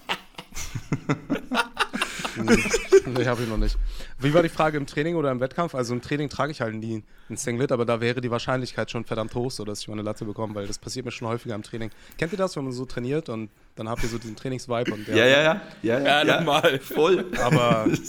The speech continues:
Speaker 1: ist
Speaker 2: ich trainiere eigentlich, also im
Speaker 1: Das
Speaker 2: Wettkampf
Speaker 1: ist
Speaker 2: noch nie. Nee,
Speaker 1: das
Speaker 2: ist noch nicht passiert.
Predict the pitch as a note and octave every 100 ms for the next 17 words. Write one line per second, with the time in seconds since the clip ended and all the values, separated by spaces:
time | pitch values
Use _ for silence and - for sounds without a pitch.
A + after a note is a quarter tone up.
0 | - - - - - A#2+ - - - A#2
1 | - B2 B2 A#2+ A2+ - A#2 - A2 A2
2 | G#2+ - - - - - A2+ A#2 F3+ A#2+
3 | - G#2 G#2+ A2+ - - - C3+ D3+ B2+
4 | C3+ - B2+ - A#2